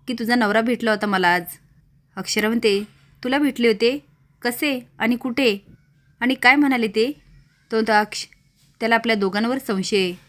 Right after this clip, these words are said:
अक्षरा म्हणते, "शक्यच नाही. अधिपती काही करतील, पण माझ्यावर संशय नाही घेणार." मदन म्हणतो, "तुला काय वाटतं, मी खोटं बोलतो?" अक्षरा म्हणते,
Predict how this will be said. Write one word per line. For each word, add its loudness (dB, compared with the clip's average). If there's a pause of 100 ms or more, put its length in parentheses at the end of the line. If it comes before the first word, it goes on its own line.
(260)
अक्षरा 0
म्हणते, 0 (260)
"शक्यच -2
नाही. 0 (840)
अधिपती -2
काही 2
करतील, -2 (460)
पण -4
माझ्यावर 0
संशय -4
नाही 0
घेणार." 0 (580)
मदन -2
म्हणतो, 0 (440)
"तुला -2
काय 4
वाटतं, -2 (520)
मी -2
खोटं 0
बोलतो?" 0 (720)
अक्षरा -4
म्हणते, -2